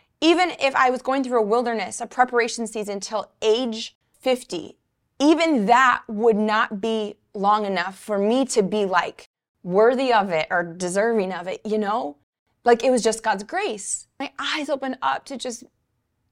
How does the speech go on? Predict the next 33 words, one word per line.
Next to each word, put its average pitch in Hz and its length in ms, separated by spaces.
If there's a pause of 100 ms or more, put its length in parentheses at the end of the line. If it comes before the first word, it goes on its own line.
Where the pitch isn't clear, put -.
(240)
see - 260
humbly, 233 500
see, 233 320 (100)
see - 180
the 220 100
reality 208 480
of 185 60
the 185 80
situation, 175 840
okay? 202 360 (480)
So 220 600 (220)
from 254 320
there 226 340
on, 214 360
God 196 260
really 208 220
helped 190 240
me 196 120
to 185 100
see 190 440 (300)
these 233 180
promises 214 520
I've 185 200
given 208 300
you, 277 260 (140)
they're 196 160
not 190 260
for - 120
you 247 80
to 220 80
be 185 120
entitled 175 560
to. - 240